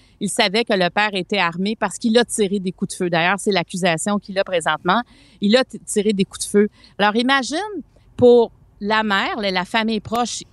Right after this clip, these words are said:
qui en, qui savent ça. Ensuite de ça, la police qui doit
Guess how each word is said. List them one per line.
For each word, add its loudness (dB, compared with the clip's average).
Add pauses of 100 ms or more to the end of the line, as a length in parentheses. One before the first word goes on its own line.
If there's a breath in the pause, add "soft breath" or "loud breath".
(100)
qui -4
en, -2 (100)
qui -6
savent -2
ça. -4 (560 loud breath)
Ensuite 2
de 6
ça, 2
la 0
police 0
qui -8
doit 2